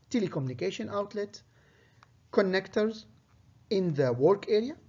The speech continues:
mechanical terminations, work area equipment cords, network equipment cords, and other patch cord or jumpers. It is allowed to have consolidation point or C P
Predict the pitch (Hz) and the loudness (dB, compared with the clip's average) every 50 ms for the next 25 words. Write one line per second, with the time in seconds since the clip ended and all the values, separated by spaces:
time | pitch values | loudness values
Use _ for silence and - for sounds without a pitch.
0 | - _ _ _ _ - - - - 214 220 233 226 - 226 233 254 247 247 226 | -20 _ _ _ _ -20 -16 -8 -2 0 0 2 2 2 2 2 2 2 0 0
1 | 214 220 214 208 202 202 202 202 214 214 - 240 247 262 262 247 - - - _ | 0 0 -2 -4 -4 -4 -6 -6 -6 -6 -6 -6 -6 -6 -6 -8 -10 -16 -20 _
2 | _ _ - - - - _ _ _ - 196 214 247 262 254 - 240 226 226 226 | _ _ -20 -20 -20 -20 _ _ _ 2 8 8 8 8 8 4 0 0 0 0
3 | - - - 226 220 220 220 208 190 165 - - 190 185 185 180 180 170 175 - | -2 -4 -2 -2 -4 -2 -4 -8 -10 -10 -8 -6 -4 -4 -4 -4 -6 -10 -14 -20
4 | _ - _ _ _ _ _ _ _ _ _ _ _ _ _ - 170 196 240 254 | _ -20 _ _ _ _ _ _ _ _ _ _ _ _ _ -6 -2 -2 -2 -2
5 | 254 262 240 220 214 208 214 196 220 208 - - 202 175 170 - - 185 180 175 | 0 2 2 2 2 0 -6 -6 -4 -4 -6 -6 -8 -10 -10 -6 -6 -4 -4 -4
6 | 175 165 - - - _ _ _ _ _ _ _ _ - 214 214 208 196 - - | -6 -8 -14 -20 -20 _ _ _ _ _ _ _ _ -8 -6 -6 -6 -6 -4 -2
7 | 233 220 214 202 202 202 208 - - _ _ _ _ _ _ _ _ - - 202 | -2 0 0 0 -2 -2 -4 -8 -12 _ _ _ _ _ _ _ _ -4 0 0
8 | 190 175 - - - 180 170 165 165 156 - 190 165 139 127 190 196 190 156 - | 0 0 -2 -4 -2 0 2 2 2 0 -2 -2 -2 -2 0 -2 -4 -6 -6 -12
9 | 131 120 - - - _ - - _ _ _ _ _ _ _ _ _ _ _ _ | -18 -20 -20 -20 -20 _ -20 -20 _ _ _ _ _ _ _ _ _ _ _ _
10 | - 240 233 240 - 185 135 - - - 185 147 147 180 214 247 277 320 311 - | 4 4 4 6 4 -4 -4 -4 -6 -6 -4 -2 -2 0 0 0 0 -2 -2 -4
11 | - - - - _ _ - 247 233 175 196 202 202 196 196 196 196 202 190 - | -8 -14 -20 -20 _ _ -6 -4 -4 -2 -4 -4 -4 -4 -2 -2 -4 -4 -6 -10
12 | - - - _ _ _ _ _ - - 190 165 - 196 160 139 127 156 185 - | -20 -20 -20 _ _ _ _ _ -4 -4 -4 -2 -2 -4 -4 -2 0 -2 -2 -2
13 | - 220 202 - - 220 233 277 294 - - - 160 - - - - - - 214 | -4 -8 -10 -8 -6 -4 -4 -4 -4 -6 -6 -6 -6 -6 -6 -8 -10 -8 -8 -8
14 | 202 214 233 262 381 | -8 -6 -8 -8 -8